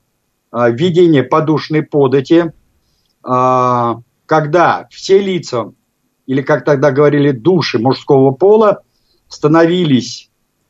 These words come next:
а, налогоплательщиками от уного младенца до глубокого старика. И плюс на крепостных крестьян были распространены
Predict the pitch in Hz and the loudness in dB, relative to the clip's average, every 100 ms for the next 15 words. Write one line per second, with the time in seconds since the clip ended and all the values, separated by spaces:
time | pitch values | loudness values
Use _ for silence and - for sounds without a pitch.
0 | _ 110 117 156 170 143 139 143 156 151 | _ -6 0 2 2 2 0 0 -2 0
1 | 131 - - 147 151 - 156 - - 190 | -2 -4 -4 -2 -2 -2 -4 -2 0 2
2 | 175 147 143 147 151 165 170 135 113 147 | 4 2 2 2 0 0 -2 -2 0 0
3 | 127 131 127 131 120 113 - 131 131 123 | 2 0 0 0 0 -2 -2 0 0 0
4 | 107 104 131 - _ - - - _ _ | 0 0 -2 -10 _ -20 -20 -20 _ _
5 | _ - - - 185 165 - 190 170 123 | _ -20 -20 -2 0 0 0 2 2 0
6 | - 113 160 143 - 135 151 147 - 151 | -4 -2 0 0 -4 -6 -2 -2 -2 -4
7 | 135 135 139 160 196 208 143 104 165 208 | -4 -6 -2 0 2 2 -2 -2 0 2
8 | 185 156 - 135 135 - 127 131 131 160 | 2 0 -4 -6 -6 -4 -4 -2 -2 0
9 | 190 - | 0 -2